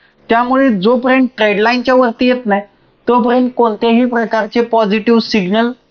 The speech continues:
निफ्टीमध्ये क्रिएट होत नाहीत. ही गोष्ट लक्षात ठेवणं गरजेचं आहे. ओके, या ठिकाणी थोडंसं झूम करतो, म्हणजे मला तुम्हाला समजवायला सोपं पडेल.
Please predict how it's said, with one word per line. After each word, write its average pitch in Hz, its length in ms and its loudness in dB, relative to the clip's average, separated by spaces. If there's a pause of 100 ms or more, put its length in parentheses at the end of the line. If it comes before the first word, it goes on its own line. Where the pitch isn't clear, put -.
निफ्टीमध्ये 220 640 0
क्रिएट 202 540 0
होत 160 240 0
नाहीत. 131 240 -4
ही 202 140 0
गोष्ट 202 280 0
लक्षात 196 360 -2
ठेवणं 185 340 0
गरजेचं 151 440 -2
आहे. 107 80 -20 (580)
ओके, 254 340 -2 (320)
या 196 140 0
ठिकाणी 220 360 0
थोडंसं 233 580 2
झूम 214 340 2
करतो, 226 480 0 (540)
म्हणजे 208 420 0 (480)
मला 175 320 2
तुम्हाला 233 380 0
समजवायला 208 580 2
सोपं 240 380 -2
पडेल. 127 340 -2